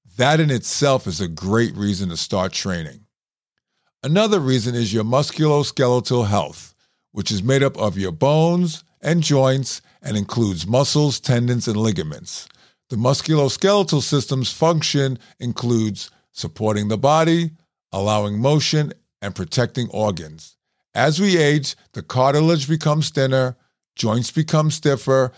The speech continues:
because the connective tissue within ligaments and tendons become more brittle, ultimately limiting our range of motion. A third reason, atrophy. Atrophy is the decrease in muscle mass,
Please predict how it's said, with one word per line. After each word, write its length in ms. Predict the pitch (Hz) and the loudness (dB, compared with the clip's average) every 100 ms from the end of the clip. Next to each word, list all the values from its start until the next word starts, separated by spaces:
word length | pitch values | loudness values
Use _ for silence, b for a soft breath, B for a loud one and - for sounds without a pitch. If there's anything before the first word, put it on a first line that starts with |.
| b - | b -12
because 360 | 95 117 104 | -4 0 0
the 100 | 95 | -2
connective 580 | - 110 151 180 - 131 | -2 0 2 2 0 -2
tissue 540 | - 120 - 123 113 107 b b _ - | 0 0 2 0 0 -4 b b _ -6
within 460 | 104 - 185 190 | -6 0 2 4
ligaments 560 | 170 131 127 123 123 113 | 4 2 2 0 0 0
and 160 | 113 | -2
tendons 340 | 120 117 120 - | 0 0 -2 -4
become 520 | 113 - 113 110 107 b b | -4 0 0 0 -4 b b
more 260 | 101 120 120 | -6 0 0
brittle, 500 | 107 110 92 78 _ _ b b b - | 2 0 0 -8 _ _ b b b 0
ultimately 720 | 156 160 160 165 165 170 160 B B | 0 2 2 4 4 2 0 B B
limiting 580 | 113 135 143 147 143 139 | 0 2 2 2 0 0
our 320 | 98 90 90 | 0 0 0
range 300 | 104 120 113 | 0 0 0
of 120 | 117 | 0
motion. 460 | 101 98 82 - - _ _ _ _ _ _ _ _ _ _ _ _ _ - | 0 -2 -4 -10 -14 _ _ _ _ _ _ _ _ _ _ _ _ _ -14
A 60 | - | -10
third 380 | - 208 214 147 | 0 2 2 2
reason, 480 | 117 92 82 78 _ _ _ _ _ _ - | 0 -2 -6 -12 _ _ _ _ _ _ -2
atrophy. 720 | 131 135 - 92 - 82 80 _ _ _ _ _ _ _ _ | 0 0 -2 -4 -6 -14 -16 _ _ _ _ _ _ _ _
Atrophy 540 | - 156 160 190 202 185 | -2 0 0 0 2 2
is 200 | 165 113 | 2 0
the 160 | 117 95 | -4 -6
decrease 640 | 78 170 190 - 185 180 | -2 0 0 0 2 2
in 160 | 160 107 | 0 -2
muscle 400 | 110 123 - 127 | 2 2 2 0
mass, 560 | 113 110 90 - - | 2 0 0 -6 -14